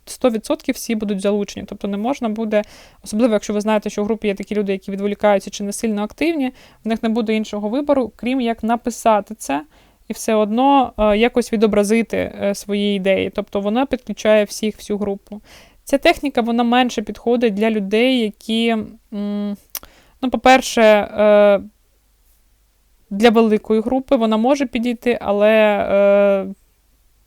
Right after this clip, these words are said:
не, вони не ознайомляться з великою кількістю ідей. Це раз. Е, тобто обговорення тут немає, обговорення буде вже після цієї техніки, тому для обговорення один, два, чотири всі, мені, як на мене, працює легше і краще.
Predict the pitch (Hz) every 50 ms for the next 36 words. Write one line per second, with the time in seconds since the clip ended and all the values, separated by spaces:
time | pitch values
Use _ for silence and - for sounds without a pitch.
0 | _ _ _ _ _ _ _ - 202 208 214 220 220 202 - _ _ - 220 220
1 | 220 220 226 226 220 226 226 220 208 202 - 208 196 190 196 185 180 - 196 -
2 | - 214 - 240 220 - - 240 233 220 247 247 254 254 _ _ _ _ - -
3 | - - _ _ _ - - - 220 220 226 220 214 214 - - - - _ -
4 | 208 208 202 - 208 202 - - 208 202 202 202 196 78 - - - _ - 226
5 | 202 196 196 208 196 202 233 254 254 254 240 220 214 220 214 208 202 196 - -
6 | 220 - 214 208 214 233 269 302 302 277 247 214 196 196 208 208 214 220 220 208
7 | 202 202 196 208 190 202 196 196 208 202 202 - 254 254 - 269 - - 247 240
8 | 240 233 240 233 226 - 226 220 - 214 196 - 202 208 214 208 214 208 196 196
9 | 190 208 202 208 233 254 254 254 220 208 208 208 _ - - - _ _ _ _
10 | _ - 202 190 214 226 226 214 196 196 208 214 208 - - - 214 214 208 202
11 | - - - 240 247 254 247 220 202 196 196 214 220 220 202 202 196 - 196 196
12 | 214 220 208 - 208 196 - - 214 208 202 196 196 202 202 196 - - - -
13 | 202 202 196 - - 208 202 - - - - 214 220